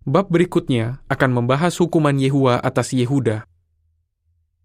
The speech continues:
Peran saudara dalam ibadah yang murni. Satu.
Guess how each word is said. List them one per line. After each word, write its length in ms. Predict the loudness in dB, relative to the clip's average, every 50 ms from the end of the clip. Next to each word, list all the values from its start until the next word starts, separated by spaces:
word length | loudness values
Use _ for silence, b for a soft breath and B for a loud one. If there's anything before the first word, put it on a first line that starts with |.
| _ _ _ _ _ _ _ _ _ _ _ _ _ _ _ _ _ _
Peran 320 | 0 2 2 2 2 2 2
saudara 560 | 2 2 2 4 4 4 4 4 2 2 2
dalam 240 | 2 2 2 0 0
ibadah 480 | 0 -2 0 2 2 2 2 0 0
yang 240 | 0 -2 -2 0 0
murni. 480 | 0 0 -2 -2 -2 -4 -6 -6 -10 -14 _ _ _ _ _ _ _ _ _ _ _ _ _ _ _ _ _ _ _ _ _ _ _ _ _
Satu. 560 | _ -8 -4 -4 -4 -2 -2 -2 -2 -2 -4